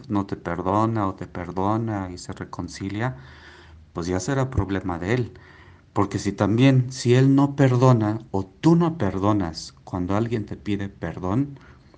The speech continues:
si no perdonas de corazón, tristemente no puedes entrar al reino de los cielos. Nos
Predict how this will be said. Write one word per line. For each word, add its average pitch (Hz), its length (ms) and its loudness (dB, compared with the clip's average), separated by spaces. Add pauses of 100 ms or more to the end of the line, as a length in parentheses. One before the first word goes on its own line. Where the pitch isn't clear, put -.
(140)
si - 260 -6
no 113 340 2
perdonas 120 540 0
de 98 100 -12
corazón, 95 600 -6 (800)
tristemente 139 760 0
no 139 380 4
puedes 196 420 0
entrar 107 540 -2
al 92 160 -6
reino 113 380 0
de 107 80 -4
los 87 160 -10
cielos. 80 540 -8 (920)
Nos 107 320 0